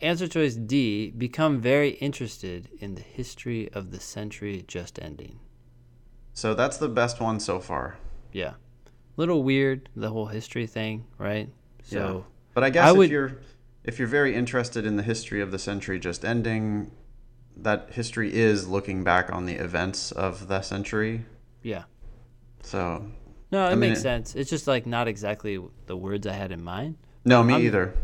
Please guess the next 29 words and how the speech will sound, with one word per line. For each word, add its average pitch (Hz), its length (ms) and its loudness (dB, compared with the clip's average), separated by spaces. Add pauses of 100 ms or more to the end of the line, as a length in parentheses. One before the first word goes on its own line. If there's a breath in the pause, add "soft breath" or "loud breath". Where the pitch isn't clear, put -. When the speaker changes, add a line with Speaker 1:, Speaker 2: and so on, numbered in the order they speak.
(340 loud breath)
Speaker 1:
I'm 196 100 2
assuming 175 460 0
that, 131 220 6
um, 113 360 0 (260)
I, 135 240 2
I 147 60 2
think 160 160 2
we 143 80 4
do 143 100 2
the 123 80 0
same 123 220 -2
thing 117 180 -2
here, 95 140 -6
right? 95 180 -2
We 101 80 -6
say, 104 220 -4
"Okay, 123 260 -2
probably 113 380 0
correct. 98 680 -6
Keep 110 240 -8
it 101 80 0
open. 92 340 -6
Just - 200 -14 (320)
check 87 260 -10
the 76 80 -14
last 69 320 -14
one 76 160 -18
for - 160 -20
sure." - 240 -16